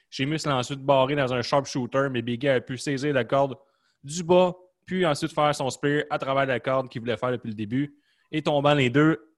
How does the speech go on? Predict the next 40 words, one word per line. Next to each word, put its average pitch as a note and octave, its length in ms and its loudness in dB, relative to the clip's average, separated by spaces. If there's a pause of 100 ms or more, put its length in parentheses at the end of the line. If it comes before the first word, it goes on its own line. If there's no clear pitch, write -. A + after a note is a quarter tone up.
(100)
au F3 160 -2
sol. E3 500 -2
Sheamus D#3 380 -6
a C3 60 -2
essayé C#3 360 -2
son C3+ 200 -4
finisher, D3+ 520 -2
mais C3 80 -2
a A#2 40 -2
été A2+ 140 -4
attrapé B2+ 320 -4
avec B2+ 220 0
un A#2+ 80 -2
powerbomb C3+ 640 0
et E3 180 -2
un C#3 180 -4
big C#3+ 360 -4
ending C#3 440 -4
pour C#3 160 -2
la B2 80 2
victoire. A#2+ 520 0 (600)
La F3+ 140 2
chimie F#3 480 0
entre E3 320 -2
Biggie E3+ 520 -2
et E3 100 -6
Sheamus B2+ 480 -8
était B2+ 280 -12
assez C3 320 -12
exceptionnelle. A#2 840 -8
La G2 240 -8
combinaison A2 580 -8
puissance B2 800 -12 (120)
des A2 200 -12
deux A#2+ 120 -6
messieurs. A#2+ 460 -8 (920)
Euh, F#2 280 -10
en F#2+ 40 -12
fait, - 200 -8
euh, G2+ 220 -4